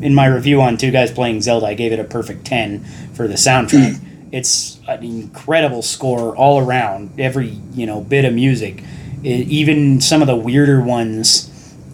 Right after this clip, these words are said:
Speaker 1: uh, to me, really kinda captured the feeling of being in a dream, where it's like some of the music is really surreal in there.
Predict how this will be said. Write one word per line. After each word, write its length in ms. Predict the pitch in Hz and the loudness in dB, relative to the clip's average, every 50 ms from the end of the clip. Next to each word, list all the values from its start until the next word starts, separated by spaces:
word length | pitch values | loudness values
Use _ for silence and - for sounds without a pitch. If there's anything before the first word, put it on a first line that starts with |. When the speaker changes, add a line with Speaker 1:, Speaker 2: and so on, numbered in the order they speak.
| - - - | -12 -6 -2
Speaker 1:
uh, 480 | 120 120 117 113 113 110 107 104 101 95 95 - - - - - - - - - - - - - - - - - - - - - - | 0 2 2 2 2 0 -2 -4 -8 -8 -10 -12 -16 -16 -16 -16 -14 -12 -12 -12 -12 -14 -14 -16 -16 -16 -16 -16 -16 -16 -12 -6 -2
to 120 | - 156 | 2 4
me, 340 | 143 135 135 151 151 143 135 | 6 6 6 6 6 6 4
really 380 | 120 117 120 139 139 139 135 135 | 2 0 0 2 2 2 2 2
kinda 260 | - 143 143 139 123 | 2 2 2 2 2
captured 440 | - - 123 117 123 - 143 139 135 | 2 2 2 2 2 2 0 -2 -2
the 60 | 123 | -2
feeling 480 | 117 - - 120 123 127 131 127 120 123 | -6 -6 -4 -4 -2 -2 0 -2 -2 -2
of 140 | 120 107 98 | -4 -4 -4
being 240 | 123 117 120 123 123 | -4 -2 -2 -2 -2
in 100 | 120 117 | -2 -4
a 40 | 110 | -6
dream, 420 | - - 104 113 113 117 123 123 117 | -8 -8 -8 -6 -4 -2 -2 -2 0
where 120 | 120 120 | 0 0
it's 180 | 120 117 - - | 0 0 0 0
like 220 | 120 117 117 104 | 2 2 2 2
some 180 | - - 147 156 | 4 4 4 4
of 40 | 156 | 4
the 80 | 139 117 | 4 4
music 340 | 113 123 135 135 117 110 117 | 4 2 2 2 2 -2 -4
is 120 | 107 104 | -6 -4
really 260 | 110 131 135 135 120 110 | -2 0 2 2 2 2
surreal 640 | - - 117 104 107 110 113 120 127 117 113 113 | 0 -2 -2 -4 -4 -2 -2 0 0 2 0 0
in 120 | 107 101 101 | -2 -4 -6
there. 320 | 104 95 90 87 - - | -8 -8 -8 -10 -12 -12